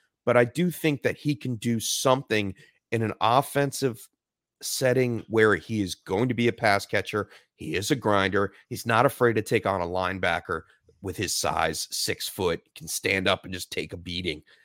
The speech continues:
Um, I think it, I think it's okay, but like I said, with the, with Michael Thomas coming back,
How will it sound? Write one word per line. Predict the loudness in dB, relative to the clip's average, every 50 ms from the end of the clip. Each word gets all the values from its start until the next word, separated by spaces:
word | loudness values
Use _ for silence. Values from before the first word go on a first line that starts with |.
| _ _ _ _ _ _ -4
Um, | -2 0 2 2 0 -2 -4 -8 -14 _ _ _ _ _ _ _ _ _ _ _ _ _ -20 _ _ _ _ _ _ _ _ _ _ _ _ _ _ -4
I | -4 -4
think | -4 -2 -4 -4 -4 -4
it, | -6 -8 -10 _ _ _ _ -20
I | -20 -20 -20 -16 -12 -8
think | -8 -6 -4 -4
it's | -4 -2 0
okay, | 0 0 0 -2 -8 -12 -6 -4 0 2 2 2 2 0 -2 -4 _ _ _ _ _ _ _ -20 -20 _ _ 4
but | 6 6 6 6 2 -8 -16 -16 _ _ _ _ _ -2
like | 2 2 4 6 4
I | 4
said, | 4 4 4 6 6 6 4
with | 2 -2 -2 0
the, | 2 4 6 6 4 2 -2 -6
with | -6 -6 -6 -4 0
Michael | 2 2 2 2 -2
Thomas | -2 -2 -2 -2 -2 -4 -6
coming | -6 -6 -6 -4 -4
back, | -2 0 0 2 0 0 -2 -6